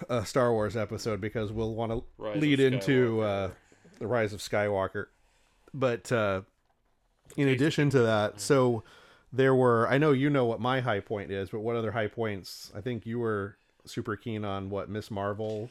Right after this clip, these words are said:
Speaker 1: being announced, and
Speaker 2: I am so excited for Miss Marvel. I'm s-, uh, I think that's, that was probably the highest point for me,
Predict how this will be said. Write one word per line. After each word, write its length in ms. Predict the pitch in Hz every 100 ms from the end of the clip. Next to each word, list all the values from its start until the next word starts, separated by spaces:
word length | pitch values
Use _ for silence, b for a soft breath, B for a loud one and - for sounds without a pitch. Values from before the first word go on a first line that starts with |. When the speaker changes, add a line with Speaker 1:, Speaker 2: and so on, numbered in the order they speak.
| 117
Speaker 1:
being 220 | 110 107
announced, 640 | 110 107 107 107 - -
and 460 | 80 98 95 92 92
Speaker 2:
I 120 | 127
am 400 | 175 180 147 135 131
so 680 | - - - 165 175 180 165
excited 480 | 123 - 101 95 -
for 100 | 98
Miss 240 | 95 -
Marvel. 380 | 87 90 90 92
I'm 140 | 92
s-, 420 | 92 - - - -
uh, 640 | 120 117 113 110 104 104 - - -
I 100 | 127
think 200 | 135 135
that's, 200 | 127 -
that 160 | 135 120
was 100 | 113
probably 520 | - 127 110 107 95 - 104 110
the 180 | 151 160
highest 480 | - 98 95 - -
point 260 | 98 95
for 140 | - 98
me, 300 | 92 92